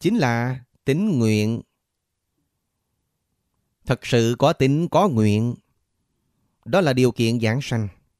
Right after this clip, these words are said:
Cho nên sự sâu cạn của công phu niệm Phật là đến thế giới cực lạc để xếp lớp. Quý vị xếp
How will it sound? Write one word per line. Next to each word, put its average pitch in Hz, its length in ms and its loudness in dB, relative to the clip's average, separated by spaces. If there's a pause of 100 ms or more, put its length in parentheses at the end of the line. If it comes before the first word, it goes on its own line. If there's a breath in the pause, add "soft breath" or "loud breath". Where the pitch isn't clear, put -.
(1800)
Cho 127 140 2
nên 117 600 2
sự 113 260 -2
sâu 180 240 2
cạn 120 340 0
của 147 100 -4
công 156 240 -2
phu 143 400 0
niệm 113 320 0
Phật 104 320 -2 (600)
là 110 220 0
đến 117 220 2
thế 147 100 2
giới 165 200 4
cực 117 260 -2
lạc 113 400 0
để 107 340 2
xếp 127 240 -2
lớp. 123 320 0 (560)
Quý 143 180 -2
vị 117 520 2
xếp - 320 -2